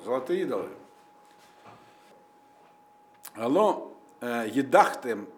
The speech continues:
эт коганей Адоной, эс бне Аарон, ве Левиим, ве таасу лахем коганим,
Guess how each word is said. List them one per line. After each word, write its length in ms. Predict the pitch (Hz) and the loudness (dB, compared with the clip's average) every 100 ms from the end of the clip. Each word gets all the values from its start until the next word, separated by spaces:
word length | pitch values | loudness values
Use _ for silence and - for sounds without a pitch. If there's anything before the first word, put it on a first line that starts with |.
| - | -6
эт 180 | 135 - | -6 0
коганей 680 | 143 127 143 160 170 143 - - | 2 4 2 2 2 -2 -6 -8
Адоной, 640 | 123 113 110 131 196 233 226 - - - - | -6 -4 -4 -2 -2 -4 -12 -20 -20 -20 -14
эс 140 | 113 | -12
бне 340 | 113 131 160 151 | -4 0 2 4
Аарон, 540 | 123 120 139 185 190 131 | 2 2 2 0 -4 -6
ве 220 | 123 120 | -2 0
Левиим, 500 | 120 110 120 185 202 | 0 -2 -2 -2 -2
ве 100 | 151 | -4
таасу 420 | 143 143 147 254 | 0 -2 -2 -6
лахем 420 | 240 233 233 196 180 | 2 2 2 -6 -4
коганим, 640 | 165 135 135 180 202 | -4 -2 -2 -2 -6